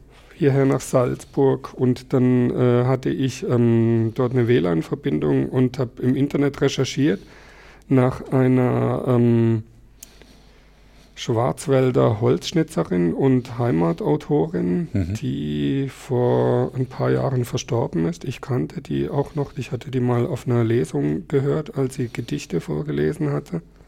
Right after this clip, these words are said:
Speaker 1: Und irgendwie bin ich da zufällig noch mal, äh, über diesen Namen gestolpert. Und dann hab ich, ähm, recherchiert auf der Zugfahrt, äh, finde ich dazu Informationen, hab ein paar ganz interessante Zeitungsartikel,
Speaker 2: Mhm.
Speaker 1: als sie gestorben ist.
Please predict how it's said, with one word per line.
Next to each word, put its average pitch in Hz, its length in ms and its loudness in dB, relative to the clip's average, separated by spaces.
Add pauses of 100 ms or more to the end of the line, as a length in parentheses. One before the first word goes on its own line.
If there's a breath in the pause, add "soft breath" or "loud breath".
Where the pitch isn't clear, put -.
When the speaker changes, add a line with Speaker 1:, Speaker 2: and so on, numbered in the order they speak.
(1400 soft breath)
Speaker 1:
Und 127 340 4
irgendwie 147 380 2
bin 131 160 0
ich 135 80 0
da 127 160 -2
zufällig 151 540 -2
noch 139 180 2
mal, 127 800 2
äh, - 60 -4
über 123 160 2
diesen 123 240 4
Namen 127 340 2
gestolpert. 147 560 0
Und 127 120 4
dann 127 180 4
hab 127 120 0
ich, - 200 -4
ähm, 120 360 4
recherchiert 139 800 0
auf 143 120 -8
der 135 180 -2
Zugfahrt, 160 640 -2
äh, 127 220 2
finde 143 320 0
ich 175 120 -4
dazu 151 260 -6
Informationen, 139 840 -2
hab 127 160 -6
ein 127 80 -2
paar 123 200 -2
ganz 131 260 -4
interessante 139 640 -2
Zeitungsartikel, 165 840 -4 (380 soft breath)
Speaker 2:
Mhm. 101 100 -2
Speaker 1:
als 127 140 -2
sie 131 80 -4
gestorben 131 560 -2
ist. - 240 -10